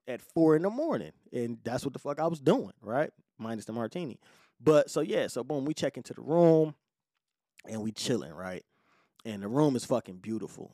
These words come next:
This is a four and a half star hotel, uh, very expensive, but the room, it was worth every fucking penny. You know, I posted pictures on Instagram and Facebook if you saw 'em. Uh,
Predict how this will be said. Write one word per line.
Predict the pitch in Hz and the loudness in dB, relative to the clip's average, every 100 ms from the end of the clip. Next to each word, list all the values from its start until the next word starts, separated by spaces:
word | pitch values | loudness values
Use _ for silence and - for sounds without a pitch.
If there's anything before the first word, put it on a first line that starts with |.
| - | -8
This | 110 - | -8 -8
is | 101 | -10
a | 85 | -8
four | - 127 | -2 -2
and | 120 | -2
a | 107 | -8
half | 110 107 | -10 -10
star | - 107 95 | -10 -8 -8
hotel, | 92 107 - 117 113 107 104 _ - | -10 -12 -10 -8 -6 -6 -10 _ -10
uh, | 104 98 90 87 _ _ _ 101 | -8 -6 -8 -12 _ _ _ -8
very | 113 117 104 | -4 -4 -6
expensive, | - 117 107 104 107 - _ _ _ _ | -8 -6 -6 -8 -10 -12 _ _ _ _
but | 110 110 104 95 - _ | -6 -2 -2 -6 -14 _
the | 113 | -8
room, | 104 110 120 135 | -6 -4 -4 -2
it | |
was | 123 117 | -4 -2
worth | 120 120 | -2 -2
every | 117 110 107 | -4 -8 -6
fucking | 110 107 98 | -8 -8 -12
penny. | 117 92 85 _ _ _ _ _ _ | -10 -12 -14 _ _ _ _ _ _
You | 98 | -12
know, | 95 | -8
I | 98 | -8
posted | - 117 - 104 | -4 -4 -4 -8
pictures | 117 107 104 | -10 -12 -12
on | |
Instagram | - 107 - 101 101 98 | -12 -14 -14 -12 -10 -10
and | |
Facebook | 95 101 104 95 98 - | -10 -6 -6 -6 -10 -10
if | - | -16
you | - | -14
saw | - 104 101 98 | -8 -8 -6 -8
'em. | 95 _ - | -12 _ -18
Uh, | 95 | -16